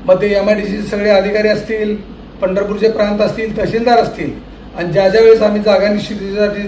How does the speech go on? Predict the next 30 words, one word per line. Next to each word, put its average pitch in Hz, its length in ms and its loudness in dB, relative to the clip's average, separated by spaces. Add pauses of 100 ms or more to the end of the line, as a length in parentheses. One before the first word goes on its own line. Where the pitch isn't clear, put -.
त्या 202 120 0
ठिकाणी 196 240 -4
पंढरपूर 196 460 -6
तालुक्यात 196 380 -2
फिरत - 220 0
होतो - 320 -4 (480)
त्यावेळेस 190 300 4
मी 208 60 -4
स्वतः 214 400 2 (480)
त्या 190 120 4
सर्व 208 240 2
अधिकाऱ्यांबरोबर 202 720 0
होतो. 208 640 2 (540)
का 202 80 4 (560)
एमआयडीसी 208 580 -2
कोणत्या 180 640 -2
ठिकाणी 226 300 0
झाली 208 280 4
पाहिजे 214 400 0 (380)
ह्या 196 220 4
जागा 208 280 2
देखील 220 300 -2
निश्चित 214 280 -4
करण्यासाठी 202 400 -4
त्या 208 160 0
ठिकाणी 202 300 -4
मी 202 60 -10
स्वतः 190 280 -6
उपस्थित 202 360 -2
होतो 170 340 -8